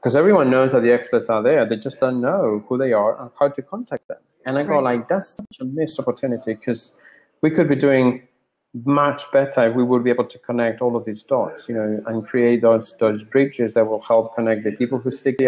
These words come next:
Speaker 1: answers and those who actually have the answers, right? And
Speaker 2: So
Speaker 1: that's essentially what, what networks will, will bring in,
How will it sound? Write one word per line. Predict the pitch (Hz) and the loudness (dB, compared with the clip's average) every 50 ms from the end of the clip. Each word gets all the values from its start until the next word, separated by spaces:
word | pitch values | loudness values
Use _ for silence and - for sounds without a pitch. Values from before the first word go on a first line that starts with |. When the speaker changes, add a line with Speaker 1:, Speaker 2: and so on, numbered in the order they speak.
| - | 0
Speaker 1:
answers | 117 110 110 104 104 - 123 113 110 107 - - _ _ _ _ _ _ _ - | 0 -2 -4 -6 -6 -2 0 0 0 -2 -4 -10 _ _ _ _ _ _ _ -6
and | 120 117 117 113 | -4 -2 0 4
those | 123 120 120 117 113 110 113 | 4 6 6 6 4 2 -2
who | - - 113 | -4 -4 -4
actually | 107 104 104 - - - 104 - - | -4 -4 -6 -8 -12 -12 -12 -10 -6
have | - 131 160 165 - - - | -6 -4 -4 -6 -8 -10 -10
the | 104 - | -8 -6
answers, | - - - - - - _ _ _ - _ _ _ _ _ _ _ - | -6 -8 -10 -14 -20 -20 _ _ _ -20 _ _ _ _ _ _ _ -20
right? | 104 95 113 139 - _ _ _ _ _ _ _ _ _ _ _ _ _ _ _ _ _ - | -18 -18 -18 -18 -20 _ _ _ _ _ _ _ _ _ _ _ _ _ _ _ _ _ -2
And | 147 135 135 | 0 2 2
Speaker 2:
So | 135 135 127 | 2 2 2
Speaker 1:
that's | - 139 135 - - | 2 0 0 0 -4
essentially | 131 - 143 139 127 - 135 131 | -4 -2 -2 -2 -2 0 0 0
what, | 120 120 123 120 120 - 123 | 2 2 0 0 -2 -2 -4
what | 120 120 - - | -4 -4 -2 -2
networks | 127 135 135 - 131 123 117 - - | -2 -4 -2 0 -2 -2 -2 -4 -4
will, | - 123 120 120 120 120 - | -4 -2 -2 -2 -4 -6 -6
will | 120 120 113 | -6 -6 -4
bring | 117 127 120 120 127 | -4 -4 -4 -4 -2
in, | 180 196 165 - | -4 -4 -6 -8